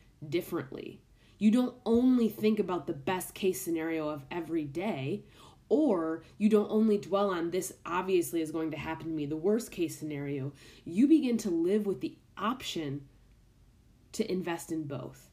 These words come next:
And what I mean by that, I know that can sound really confusing, but my headspace is when you're only thinking about the absolute best case scenario, which very rarely happens, you will always be disappointed.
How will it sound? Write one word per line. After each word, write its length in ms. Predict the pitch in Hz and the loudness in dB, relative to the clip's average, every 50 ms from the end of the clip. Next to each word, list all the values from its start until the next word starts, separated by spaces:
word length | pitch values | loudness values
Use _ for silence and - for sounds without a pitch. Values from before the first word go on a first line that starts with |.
| _ _ _ - - - | _ _ _ -20 -14 -6
And 160 | - 190 202 | 0 2 4
what 140 | 214 269 294 | 4 4 4
I 80 | 302 269 | 4 4
mean 180 | 240 240 233 | 4 4 2
by 100 | 226 220 | 2 2
that, 120 | 202 202 190 | 0 0 0
I 60 | 185 | 0
know 120 | 190 190 | 0 0
that 160 | 190 190 170 - | -2 -2 -2 -2
can 160 | - 196 180 | -2 -2 -2
sound 260 | - 190 175 170 156 | -2 -2 -2 0 0
really 260 | 175 180 175 175 170 | 0 2 2 2 0
confusing, 480 | - 165 160 139 180 175 151 165 156 156 | 0 -2 -6 -6 -4 -4 -4 -4 -4 -4
but 160 | 156 156 - | -4 -4 -4
my 160 | 190 214 254 240 | -2 -2 -2 0
headspace 520 | 214 202 - - - - 170 165 165 - | -2 -2 -4 -4 -4 -2 -2 -2 -2 -2
is 220 | 156 156 147 135 - - - - - - - - | -4 -6 -6 -8 -10 -16 -20 -20 -20 -20 -18 -2
when 160 | - 202 202 202 | 0 2 2 4
you're 180 | 190 190 - - | 2 0 2 4
only 340 | 302 294 320 320 330 330 311 | 6 6 8 8 6 6 4
thinking 420 | 311 - 226 214 208 208 196 196 | 4 2 2 2 2 2 0 0
about 220 | 180 175 175 165 - | 0 -2 -2 -4 -4
the 160 | 170 165 - - | -8 -12 -10 -10
absolute 960 | - - 202 214 220 208 214 208 - 220 208 190 185 185 190 185 175 170 - - - - _ - | -8 -4 -2 0 0 0 0 -2 -2 -2 -2 0 2 2 4 4 4 2 2 -2 -10 -20 _ -4
best 300 | - 196 202 208 208 - | -2 0 0 0 -2 -6
case 280 | - - 220 202 - - | -2 2 2 2 2 0
scenario, 720 | 185 175 170 170 170 175 170 156 151 143 135 139 143 143 - - _ _ _ _ _ _ _ _ _ _ _ _ _ _ _ _ _ _ _ _ _ _ _ _ _ _ _ | -2 -2 -2 0 0 0 -2 -2 -4 -4 -6 -6 -8 -8 -12 -20 _ _ _ _ _ _ _ _ _ _ _ _ _ _ _ _ _ _ _ _ _ _ _ _ _ _ _
which 180 | - 175 - - | -2 -2 -2 -2
very 520 | 151 165 - 226 233 247 277 285 277 262 | -8 0 2 4 4 4 4 4 4 4
rarely 500 | 226 220 226 233 240 240 240 233 220 208 | 4 4 4 4 4 4 2 2 4 4
happens, 840 | 214 202 202 208 220 220 - 170 156 127 147 175 190 190 - - - - _ _ _ _ _ _ _ - - - - _ _ _ | 4 4 2 2 0 0 -2 -4 -4 -2 -2 -2 -2 -4 -6 -8 -12 -16 _ _ _ _ _ _ _ -20 -20 -20 -20 _ _ _
you 180 | 202 208 220 220 | 6 6 6 6
will 200 | 226 240 - - - | 6 2 0 0 4
always 440 | 220 214 220 233 233 240 233 202 | 6 6 6 6 6 4 4 2
be 140 | 185 233 233 | 4 4 4
disappointed. 1000 | 208 - 196 185 - - 175 139 - - - 262 294 330 302 190 151 - - - | 4 4 2 0 0 0 -4 -6 -8 -8 -2 0 2 4 2 2 0 -4 -10 -16